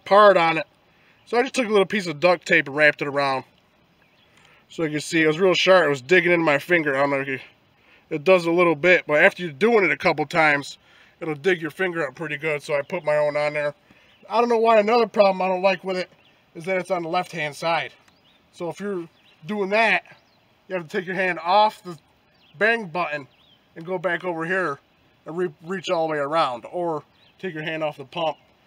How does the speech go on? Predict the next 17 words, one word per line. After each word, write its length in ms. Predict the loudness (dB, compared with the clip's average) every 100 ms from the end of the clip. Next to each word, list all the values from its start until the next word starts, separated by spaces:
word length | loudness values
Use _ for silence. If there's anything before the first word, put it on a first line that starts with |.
| _ -16
and 100 | -12
then 100 | -10
do 180 | -8 -8
it 40 |
like 220 | -8 -8 -4
that, 260 | -2 -2
but 80 | -6
then 140 | -12
you 80 | -12
can't 280 | -8 -8 -6
pump 240 | -6 -6
it. 100 | -6 _ _ _ _ _ _ _ _ _ _ -6
So, 120 | -2
I 80 | -2
mean, 140 | -2
it's 120 | -6
a, 120 | -10